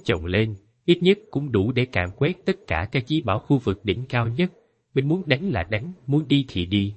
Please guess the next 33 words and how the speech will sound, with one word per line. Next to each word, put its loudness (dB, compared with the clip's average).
tất 0
cả 0
quyền -2
khống -8
chế 2
đều 2
trong -4
tay 0
của -4
mình, -2
rất 0
đáng 0
chờ 2
mong. 0
Lữ 4
trình 0
lần -4
này, -4
một 2
khi 2
ý 2
chí 2
ta 0
tôi 2
luyện 0
tới 2
cấp -2
độ 0
vũ 0
trụ 0
tối 2
cường -2
giả, -4